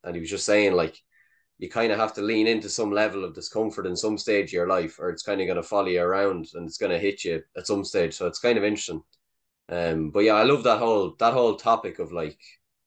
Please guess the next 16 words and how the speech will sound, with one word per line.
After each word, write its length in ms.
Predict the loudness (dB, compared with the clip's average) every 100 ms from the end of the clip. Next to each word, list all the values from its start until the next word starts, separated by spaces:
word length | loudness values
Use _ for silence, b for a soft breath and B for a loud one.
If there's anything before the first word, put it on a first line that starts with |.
| _ _ _ _ _ 0
either, 240 | 4 6
like, 240 | 4 2
self-improvement 1080 | 0 2 2 0 -8 0 4 4 2 -2 -2
or, 200 | -2 0
like, 280 | 0 -2 -4 -16 -20 _ _ _ _ _ _
just 280 | -10 -8 -2
going 260 | 2 2 4
after 380 | 2 2 -2 -8
something. 280 | -8 -4
I 60 | -4
don't 120 | 0
know. 100 | 0
It's 120 | 0 -2
interesting 340 | -2 -4 -6
'cause, 100 | 0
like, 260 | 0 -2